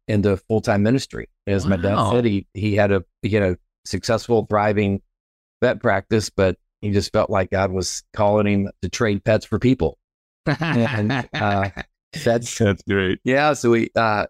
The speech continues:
Speaker 1: ended up, they ended up joining the Navigators, who they were with the Navs on staff with them for thirty-eight years.
Speaker 2: Wow.
Speaker 1: Yeah, but they're still, they're still alive. Eighty,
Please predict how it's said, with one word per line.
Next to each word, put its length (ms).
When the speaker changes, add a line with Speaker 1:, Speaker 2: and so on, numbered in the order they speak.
Speaker 1:
ended 240
up, 220
they 160
ended 220
up 240
joining 240
the 80
Navigators, 580
who 120
they 140
were 100
with 220
the 80
Navs 640
on 180
staff 400
with 100
them 200
for 460
thirty-eight 380
years. 200
Speaker 2:
Wow. 880
Speaker 1:
Yeah, 260
but 100
they're 100
still, 500
they're 80
still 180
alive. 220
Eighty, 580